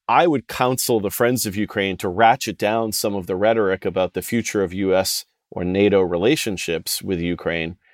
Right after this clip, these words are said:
uh, because they could get this really, uh, p-, you know,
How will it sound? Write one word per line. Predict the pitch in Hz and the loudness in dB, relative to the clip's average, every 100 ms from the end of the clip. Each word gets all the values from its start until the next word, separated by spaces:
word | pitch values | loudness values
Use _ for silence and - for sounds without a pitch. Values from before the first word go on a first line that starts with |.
| _ _ _ - | _ _ _ 4
uh, | 95 | 4
because | 98 117 131 107 | 4 0 0 2
they | 117 113 | 2 2
could | 123 107 | 0 2
get | 120 - | 2 2
this | 113 - | -2 -2
really, | 95 123 135 120 113 107 - | -4 0 2 2 0 -4 -10
uh, | 113 85 | -8 -8
p-, | - - - | -10 -18 -12
you | 98 | -10
know, | 101 | -10